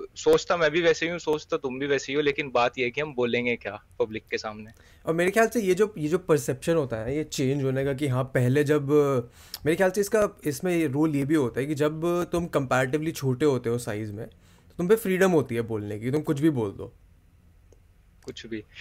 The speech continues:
Speaker 1: और उस टाइम पे बंदा करता भी है निकलने के लिए, "अरे, मैं अमित भड़ाना को ऐसा रोस्ट करूंगा ना, दुनिया देखेगी, दुनिया याद रखे।" कैरी ने भी नहीं किया होगा, इसने भी नहीं किया होगा, लेकिन कहीं ना कहीं ग्रो होने के बाद वो चीजें रिग्रेट करते हो फिर।
Speaker 2: हाँ।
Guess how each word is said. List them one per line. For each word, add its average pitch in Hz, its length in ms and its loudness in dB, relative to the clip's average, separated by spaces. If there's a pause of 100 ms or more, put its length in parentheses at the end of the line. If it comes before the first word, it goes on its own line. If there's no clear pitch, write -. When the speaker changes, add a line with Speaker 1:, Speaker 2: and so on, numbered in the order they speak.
(140)
Speaker 1:
और 147 120 8
उस 165 220 0
टाइम 196 260 2
पे 214 100 4
बंदा 190 260 2
करता 147 340 -2
भी 131 160 0
है 113 240 2
निकलने 143 420 -2
के 131 100 -2
लिए, 120 160 -2
"अरे, 139 360 2
मैं 139 300 0
अमित 139 280 -4
भड़ाना 123 360 0
को 135 160 2
ऐसा 127 200 0
रोस्ट 127 300 -2
करूंगा 120 320 -6
ना, 180 200 -2 (280)
दुनिया 165 320 2
देखेगी, 139 440 0
दुनिया 143 280 -2
याद 135 120 0
रखे।" 123 260 -4
कैरी 151 320 0
ने 165 120 0
भी 156 80 -4
नहीं 131 140 -6
किया 113 140 -2
होगा, 127 140 -2
इसने 139 240 -6
भी 147 100 -6
नहीं 135 120 -8
किया 113 120 -4
होगा, 135 160 -2 (320)
लेकिन 185 420 -2
कहीं 135 240 0
ना 156 120 0
कहीं 156 280 0
ग्रो 143 160 6
होने 143 220 2
के 143 100 2
बाद 139 220 2
वो 143 100 0
चीजें 139 300 -2
रिग्रेट 127 340 -2
करते 117 300 -6
हो 113 160 -4
फिर। - 200 -16
Speaker 2:
हाँ। 98 340 -14